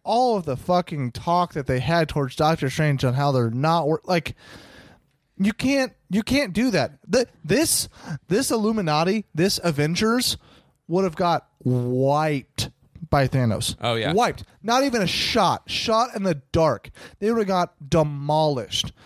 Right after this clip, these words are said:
Speaker 1: Scarlet Witch got mopped by Thanos.
Speaker 2: Yeah.
Speaker 1: And Thanos, or Scarlet Witch just walked through all of them. There's no, there's no way they defeat Thanos in the first place.
Speaker 2: Yeah.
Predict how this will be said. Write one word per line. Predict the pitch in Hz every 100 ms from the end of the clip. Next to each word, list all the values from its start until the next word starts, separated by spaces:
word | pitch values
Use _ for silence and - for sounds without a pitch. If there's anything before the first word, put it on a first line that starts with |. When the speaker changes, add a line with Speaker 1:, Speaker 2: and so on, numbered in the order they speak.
| - -
Speaker 1:
Scarlet | - - 277 277
Witch | 277 226 - -
got | 160 202 202 _
mopped | 135 147 214 190 - - _ _ _
by | 180 226
Thanos. | - 233 269 135 - - -
Speaker 2:
Yeah. | 117 110 90 - _ -
Speaker 1:
And | 247 262 - -
Thanos, | 294 285 277 -
or | 247 240 226
Scarlet | 254 302 302
Witch | 302 262
just | 302 180
walked | 165 277 285
through | - 285 269
all | 285 339
of | 269
them. | 151 120
There's | 196 240
no, | 254 277 302 285 277 240 _
there's | 165 156 139
no | 160 214 226
way | 226 185
they | 160
defeat | 151 175
Thanos | 165 147 143
in | 139
the | 123
first | 123 117
place. | 117 - - -
Speaker 2:
Yeah. | -